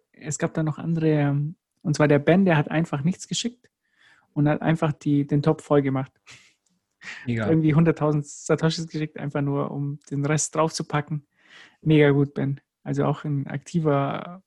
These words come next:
Speaker 1: User in der Community. Äh, super Kerl.
Speaker 2: Ja.
Speaker 1: Und jetzt haben wir halt die eine Million Sats und haben sie losgeschickt. Und ich hoffe, die Jungs vom Raspberry Blitz können,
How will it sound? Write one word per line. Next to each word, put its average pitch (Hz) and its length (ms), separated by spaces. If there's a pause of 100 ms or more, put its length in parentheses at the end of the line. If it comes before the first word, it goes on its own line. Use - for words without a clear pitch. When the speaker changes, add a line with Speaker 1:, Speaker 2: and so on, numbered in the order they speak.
Speaker 1:
User 160 300
in 139 80
der 143 80
Community. 151 640 (840)
Äh, 139 120
super - 280
Kerl. 143 360 (680)
Speaker 2:
Ja. 127 200 (680)
Speaker 1:
Und 156 160
jetzt 170 200
haben 175 80
wir 180 120
halt 175 180
die 180 100
eine 180 160
Million 175 300
Sats 226 420
und 185 200
haben 175 140
sie 170 100
losgeschickt. 196 680
Und 170 180
ich 156 140
hoffe, 170 180
die 156 120
Jungs 156 240
vom 151 200
Raspberry 151 320
Blitz 147 420
können, 156 500